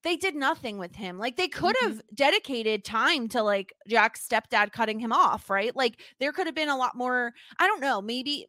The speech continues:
Speaker 1: I don't know if the actor is, like, wanting serious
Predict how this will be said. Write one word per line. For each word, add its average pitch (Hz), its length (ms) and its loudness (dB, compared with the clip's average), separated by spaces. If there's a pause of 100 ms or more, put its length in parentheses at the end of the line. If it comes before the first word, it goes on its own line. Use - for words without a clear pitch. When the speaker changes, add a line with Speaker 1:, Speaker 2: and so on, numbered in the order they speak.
(100)
Speaker 1:
I 220 160 0
don't 285 120 -2
know 247 140 2
if 240 100 -6
the 208 140 -6
actor 190 380 -2
is, 190 200 -4
like, 196 180 -4
wanting 185 640 -6
serious 185 840 -6